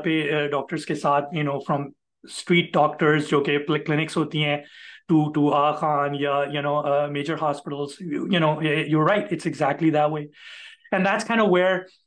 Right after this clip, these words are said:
we have paid attention to, right? So we spent a lot of time with consultants in, in, in U X,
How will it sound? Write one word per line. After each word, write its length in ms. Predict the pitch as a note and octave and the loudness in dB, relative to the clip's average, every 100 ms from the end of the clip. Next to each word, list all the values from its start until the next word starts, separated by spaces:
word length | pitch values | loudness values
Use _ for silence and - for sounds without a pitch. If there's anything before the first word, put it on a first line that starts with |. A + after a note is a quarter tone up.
| - | -2
we 160 | F3 G#3 | 2 2
have 140 | G#3 | 2
paid 160 | F#3+ E3+ | 0 -2
attention 480 | - D3 - D3+ | -4 -8 -6 -2
to, 100 | D3 | 2
right? 240 | D3 D#3 D3+ | 2 2 2
So 80 | E3 | 2
we 140 | D#3+ | 0
spent 280 | D3+ E3+ E3 | 0 -2 0
a 60 | |
lot 240 | D3+ D#3+ F3 | 0 2 2
of 140 | F3 | 0
time 240 | D#3+ D#3 D3+ | -2 -2 -2
with 160 | D3 | -4
consultants 640 | D3+ C#3+ D#3 C#3+ D#3 D3+ D#3 | -6 -2 -2 0 -2 -2 -2
in, 160 | D3+ | -2
in, 160 | D3 C#3+ | -2 -4
in 240 | D3 D3 | -4 -4
U 240 | D3+ D3+ D3 | 0 2 4
X, 320 | D3 - - | 2 -4 -14